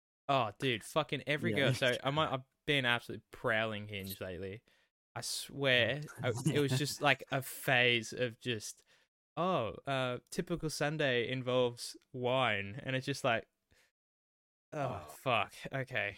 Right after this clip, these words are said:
Speaker 1: here we go." And
Speaker 2: <laughs>
Speaker 1: then coffee as well. It's like, I'm not a, I don't drink coffee,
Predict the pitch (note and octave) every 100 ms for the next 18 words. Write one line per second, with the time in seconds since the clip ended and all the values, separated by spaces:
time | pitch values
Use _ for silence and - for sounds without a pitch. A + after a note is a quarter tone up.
0 | - C#3+ C#3 A2+ G#2+ G#2+ - C3+ C#3+ C3
1 | C3+ - - D3 C#3 D#3+ D#3 C3+ B2+ A#2+
2 | B2+ C#3 - - A2+ _ B2+ D#3+ D#3 D3
3 | C3 _ _ _ - B2+ D3 B2 A#2 A2+
4 | G2+ F2+ F#2+